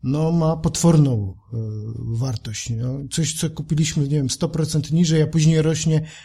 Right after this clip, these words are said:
dwadzieścia procent rocznie, no to jeżeli to mieliśmy szansę wejść dużo wcześniej, to tak naprawdę zarabiamy czterdzieści procent rocznie. Więc wszystko zależy od momentu, kiedy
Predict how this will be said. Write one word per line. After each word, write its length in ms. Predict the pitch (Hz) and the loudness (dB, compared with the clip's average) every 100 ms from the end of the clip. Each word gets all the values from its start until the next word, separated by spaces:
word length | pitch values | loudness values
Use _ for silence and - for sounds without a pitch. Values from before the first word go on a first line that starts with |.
| - | -12
dwadzieścia 440 | 127 147 151 - 151 | 0 2 4 2 0
procent 380 | - 139 156 156 | 0 2 2 4
rocznie, 360 | 165 170 180 | 2 4 6
no 100 | 170 | 4
to 160 | 165 160 160 _ - | 4 -4 -4 _ -2
jeżeli 360 | 151 156 170 | 4 8 6
to 220 | 175 170 | 6 6
mieliśmy 420 | 175 175 175 185 175 | 8 8 8 8 8
szansę 360 | 180 175 180 | 8 6 6
wejść 300 | 156 160 - | 4 2 2
dużo 220 | 165 156 | 2 2
wcześniej, 320 | 156 - 170 175 | 2 0 0 -2
to 100 | - | -2
tak 140 | 165 | -2
naprawdę 340 | 165 156 147 | -2 -2 -2
zarabiamy 480 | 160 170 165 160 165 | 0 2 2 2 2
czterdzieści 540 | 160 - 165 180 - 127 | 0 0 2 2 0 -4
procent 360 | 120 120 117 | -6 -6 -6
rocznie. 400 | 123 117 - 107 - - - - | -6 -8 -8 -12 -14 -20 -20 0
Więc 220 | 147 156 160 - _ | 2 2 -4 -20 _
wszystko 380 | - 208 - 202 | 4 4 6 6
zależy 500 | 180 180 175 175 - - _ | 8 6 6 2 -2 -20 _
od 380 | 196 214 196 196 | 4 4 4 4
momentu, 480 | 156 165 180 180 160 | 6 8 8 6 2
kiedy 540 | - 240 214 208 - | 6 6 6 4 0